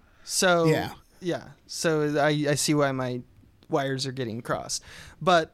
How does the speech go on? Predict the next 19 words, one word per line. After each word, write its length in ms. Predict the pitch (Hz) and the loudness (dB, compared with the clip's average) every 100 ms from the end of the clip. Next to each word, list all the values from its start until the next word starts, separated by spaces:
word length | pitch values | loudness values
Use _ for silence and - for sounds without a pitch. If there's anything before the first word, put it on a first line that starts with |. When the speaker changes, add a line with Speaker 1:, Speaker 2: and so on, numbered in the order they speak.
| - | -16
Speaker 1:
Frosty 540 | - 202 240 220 226 | -6 -2 0 -2 -4
the 80 | 208 | -4
Snowman 440 | - 226 208 185 | -2 0 0 2
is 140 | 165 151 | 2 2
supposed 380 | - - 180 - | 0 0 -2 0
to 60 | |
be 100 | 170 | 0
a 40 | 160 | 2
good 220 | 254 254 | 2 0
guy, 220 | 151 131 | -2 -4
right? 400 | 107 151 202 - | -4 -2 -2 -2
Doesn't 240 | 175 165 170 | -2 2 2
he 140 | 165 | 2
bring, 360 | 156 170 160 160 | 0 0 2 0
like, 160 | 151 | -2
holiday 380 | 156 151 151 151 | 0 -2 -2 -4
cheer 420 | 143 139 151 165 | -4 -2 0 0
and 140 | 180 185 | 0 0
shit? 320 | - 190 | 0 -2